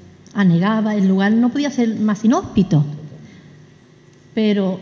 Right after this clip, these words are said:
los dominicos y los mínimos pleitean, ahí no podía establecerse otro convento.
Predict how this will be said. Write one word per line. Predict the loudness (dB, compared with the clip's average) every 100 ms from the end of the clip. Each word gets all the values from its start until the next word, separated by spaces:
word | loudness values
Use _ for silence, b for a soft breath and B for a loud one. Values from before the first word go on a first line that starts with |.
| 2
los | 4 6
dominicos | 4 6 4 4 0 -2
y | 0
los | 0
mínimos | 2 2 2 0 -2 -6 -12 -20 -20 -20 -20 -6
pleitean, | 0 0 0 -2 -2 -2 -6 -8
ahí | -2 0
no | 2 2
podía | 0 0 2 0
establecerse | -2 0 0 0 -2 -2
otro | -2 -2
convento. | 0 0 0 0 -2 -8